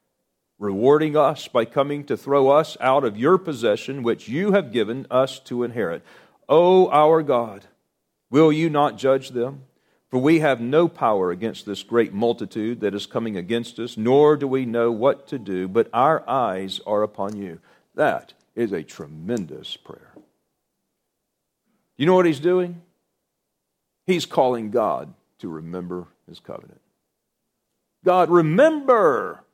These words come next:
Remember what you've done." And he rehearses it all, so he puts it in perspective, showing that he's got this thing right. And when you are praying prayers according to truth, you can expect God to answer.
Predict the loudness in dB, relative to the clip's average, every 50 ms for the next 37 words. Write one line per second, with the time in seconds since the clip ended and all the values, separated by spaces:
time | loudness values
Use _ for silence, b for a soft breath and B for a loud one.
0 | _ _ _ _ _ _ _ _ _ _ _ 0 2 4 6 6 6 4 4 6
1 | 6 4 4 0 -8 -8 -4 0 2 4 4 4 4 2 2 0 2 2 4 2
2 | 2 4 4 4 4 4 2 -2 -4 -4 -4 -4 0 0 2 4 4 6 8 8
3 | 8 8 8 8 8 6 4 0 0 -2 -2 0 -2 -6 -6 -4 -4 -4 -2 -4
4 | -6 -4 -4 -6 -4 -6 -6 0 2 4 4 4 2 -6 -12 -10 -6 -4 -2 -2
5 | 0 -2 -2 -4 -4 -6 -6 -6 -6 -8 -8 -8 -8 -12 -12 -6 -4 -4 -4 -2
6 | -2 -2 -2 -2 -2 -4 -10 -16 B B B B 0 0 2 0 0 0 0 0
7 | 2 2 2 0 0 B B B B 0 0 0 0 0 4 6 6 6 4 2
8 | -2 -2 0 2 4 4 4 4 2 0 0 2 2 4 4 4 2 0 -4 -6
9 | -2 0 2 2 2 0 -2 -4 -2 -2 -2 -2 -2 -4 -6 -6 0 4 4 4
10 | 4 2 -2 2 4 6 6 6 6 4 2 0 0 -2 -4 -4 -2 -2 -4 -2
11 | -2 -2 -4 -6 -4 0 0 0 0 0 -4 -10